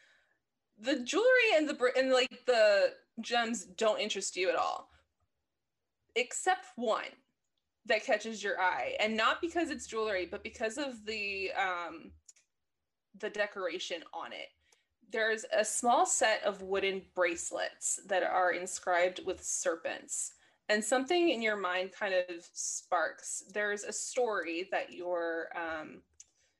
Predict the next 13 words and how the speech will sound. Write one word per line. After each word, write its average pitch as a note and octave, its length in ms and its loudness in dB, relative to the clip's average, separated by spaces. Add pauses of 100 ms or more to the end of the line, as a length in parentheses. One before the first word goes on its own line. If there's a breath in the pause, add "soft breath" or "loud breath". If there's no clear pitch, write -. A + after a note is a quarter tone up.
(180)
parents G3 440 -4
told E3+ 320 -4
you E3+ 140 -4
when E3 100 -6
you E3 140 -8
were D#3 140 -10 (500)
young E3+ 520 -4 (480 soft breath)
about E3+ 420 0 (160)
blade E4+ 220 -6
singers - 600 -14 (480)
and F#3 320 0
some F3+ 220 -8
of F3+ 220 -2